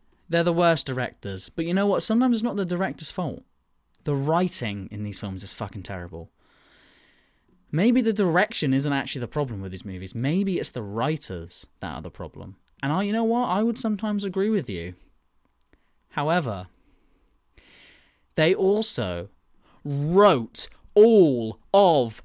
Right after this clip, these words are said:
these movies. That's right. They fucking wrote and directed this shit.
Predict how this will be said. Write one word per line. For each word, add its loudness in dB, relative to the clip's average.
these 2
movies. 2
That's 2
right. 2
They 4
fucking 0
wrote 4
and 2
directed 2
this -2
shit. -4